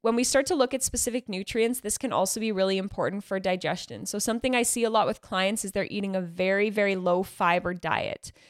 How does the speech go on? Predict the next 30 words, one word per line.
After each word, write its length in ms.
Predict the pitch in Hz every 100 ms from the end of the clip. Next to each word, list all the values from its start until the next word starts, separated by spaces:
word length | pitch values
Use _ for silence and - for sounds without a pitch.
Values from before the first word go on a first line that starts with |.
| - _ _ -
And 160 | 220
now, 300 | 226 220 220 -
if 200 | 254 -
you 140 | 294 277
have 500 | - 196 202 320 -
underlying 540 | 214 214 226 233 226 240
digestive 560 | 226 202 147 - 220
conditions 560 | 233 185 180 233 247 247
such 260 | 202 -
as 200 | 190 180
sibo, 580 | - - - 262 233 233
so 120 | -
small 280 | 214 208 190
intestinal 640 | 196 - 196 - 190 185
bacterial 540 | 185 175 - 190 175 165
overgrowth, 720 | 226 214 220 220 208 208 - - - - -
or 140 | 214
some 240 | - 226 240
sort 200 | 277 254
of 80 | 226
bacterial 500 | 220 - 214 208 208
imbalances, 720 | 208 175 165 196 - 247 277
sometimes 600 | - 208 220 294 294 -
fiber 480 | - 175 175 247 302
can 180 | -
actually 400 | - 190 - 226
make 240 | 214 180 -
you 80 | 202
feel 260 | 208 175
worse. 480 | 156 156 339 -